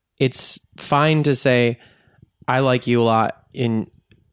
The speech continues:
it makes me so uncomfortable to be around that I think I should stop doing this 'cause it's, like, self-flagellating for me and it just,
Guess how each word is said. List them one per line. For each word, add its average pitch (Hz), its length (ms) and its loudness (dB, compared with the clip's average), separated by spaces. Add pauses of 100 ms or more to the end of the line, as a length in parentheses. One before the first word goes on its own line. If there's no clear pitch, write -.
(240)
it - 160 -4
makes 131 300 0
me 120 100 0
so 127 460 0
uncomfortable 143 560 -2
to 127 80 2
be 127 120 4
around 120 240 2
that 117 140 -4
I 123 160 -2
think 135 280 -4
I 123 80 2
should 117 220 -6
stop 113 280 -2
doing 135 300 2
this 110 340 -2
'cause 110 160 -4
it's, 107 160 -6
like, 110 120 -2
self-flagellating 113 840 0
for - 180 -4
me 110 240 -2
and 104 100 -2
it 104 80 -8
just, - 300 -6